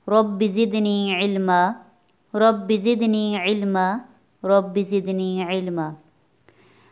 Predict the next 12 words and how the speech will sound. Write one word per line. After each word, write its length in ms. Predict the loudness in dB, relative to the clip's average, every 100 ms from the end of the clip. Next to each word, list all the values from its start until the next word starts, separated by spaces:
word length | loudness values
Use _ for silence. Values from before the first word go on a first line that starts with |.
| _ _ _ _
सवाल 200 | 4 8
नंबर 220 | 8 6 4
एक 200 | 2 2
है 160 | 0 0 -2 -12 _ _ _ _ _ -6
कि 60 | -2
दिन 280 | 4 4 4
और 140 | 2 4
रात 280 | 6 4 2
की 160 | -4 0
पैदाइश 500 | 2 4 4 2 0
का 100 | 0 0
मकसद 500 | -2 -2 -2 -2